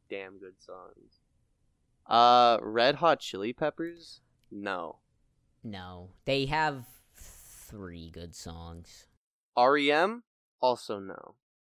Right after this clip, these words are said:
Speaker 1: Nah, exactly.
Speaker 2: No. Okay, yeah.
Speaker 1: Ramones,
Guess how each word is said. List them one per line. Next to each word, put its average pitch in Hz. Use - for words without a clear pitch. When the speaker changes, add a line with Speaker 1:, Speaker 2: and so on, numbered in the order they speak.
Speaker 1:
Nah, 120
exactly. 123
Speaker 2:
No. 87
Okay, 95
yeah. 127
Speaker 1:
Ramones, 151